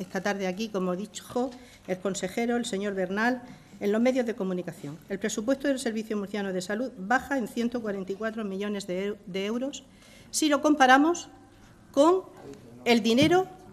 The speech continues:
presupuestado para el año dos mil trece, el que se presupuestó cuando usted presentó aquí los presupuestos y el que se le ha añadido con la modificación presupuestaria.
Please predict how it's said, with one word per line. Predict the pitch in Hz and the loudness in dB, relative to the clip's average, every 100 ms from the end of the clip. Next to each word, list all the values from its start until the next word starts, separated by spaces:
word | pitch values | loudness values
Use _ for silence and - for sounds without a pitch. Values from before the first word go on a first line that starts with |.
| - - _ | -20 -20 _
presupuestado | 233 220 226 214 202 - 302 359 370 - - | 0 2 0 0 -4 4 6 6 0 -2 4
para | 226 214 208 202 | 6 8 6 6
el | 214 226 | 4 6
año | 277 320 | 8 6
dos | 262 | 4
mil | 214 143 | 2 0
trece, | - 160 156 165 - | -2 -8 -8 -14 -6
el | 214 | -2
que | 233 | 2
se | 226 226 | 2 2
presupuestó | 220 - 208 - - 269 | 0 0 -2 -2 2 2
cuando | 202 190 | 2 -2
usted | 226 | -4
presentó | 208 202 185 196 | -4 -4 -4 -2
aquí | 190 | -2
los | 185 | -4
presupuestos | 185 175 180 269 269 | -6 -8 -2 -4 -2
y | 269 | -2
el | 208 | -2
que | - | -4
se | 180 208 | -4 2
le | |
ha | 247 | 4
añadido | 226 214 269 302 330 - - - - | 4 2 0 0 0 -4 -20 -18 2
con | 311 | 4
la | 294 | 6
modificación | 262 214 - 208 185 208 | 4 2 -4 -6 -6 -6
presupuestaria. | 196 175 170 160 - 151 151 | -6 -8 -8 -12 -12 -12 -12